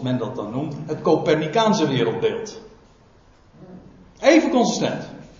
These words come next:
Alle verschijnselen kun je net zo verklaren. Je doet namelijk exact dezelfde observaties, alleen het model is totaal anders. <laughs> En ja, dat vond,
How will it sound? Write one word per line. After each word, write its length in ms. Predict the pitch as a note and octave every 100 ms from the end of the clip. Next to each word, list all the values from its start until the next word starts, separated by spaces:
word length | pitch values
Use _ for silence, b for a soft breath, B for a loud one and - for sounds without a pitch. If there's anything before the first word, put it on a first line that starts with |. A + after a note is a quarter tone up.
| -
Alle 200 | G#3+ B3+
verschijnselen 420 | G3+ A3 A3+ G#3
kun 80 | G3+
je 60 | F3+
net 160 | G#3+
zo 140 | G#3+ G3+
verklaren. 420 | F#3+ F#3+ F#3 F#3+
Je 60 | E3
doet 120 | G#3+
namelijk 280 | F#3+ F3+ F3+
exact 360 | D#3+ A#3 -
dezelfde 300 | F#3 G3 F#3
observaties, 680 | F#3 - D#3 G3 E3+ C#3 -
alleen 240 | G3 F3
het 120 | F#3+ F3+
model 380 | D3+ C3+ A#3+
is 180 | G#3+ -
totaal 360 | F3 D3+ C3+ A2
anders. 460 | A2 - - - - - - - - - - - - - - B B B B B -
<laughs> 420 | - C#3+ D#3 C#3 - B B B B -
En 480 | G3+ G3+ G3+ G3+ - - -
ja, 280 | F3 D3 -
dat 200 | A3+ B3+
vond, 300 | - B3 F#3+